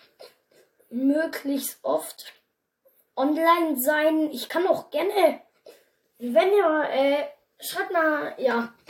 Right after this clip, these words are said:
Also mein Fortnite-Name ist ganz einfach. Äh, ihr könnt's auch,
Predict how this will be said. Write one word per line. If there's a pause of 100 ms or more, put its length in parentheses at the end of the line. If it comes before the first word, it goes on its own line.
(640)
Also
mein
Fortnite-Name
ist (240)
ganz
einfach. (1600)
Äh, (300)
ihr
könnt's
auch,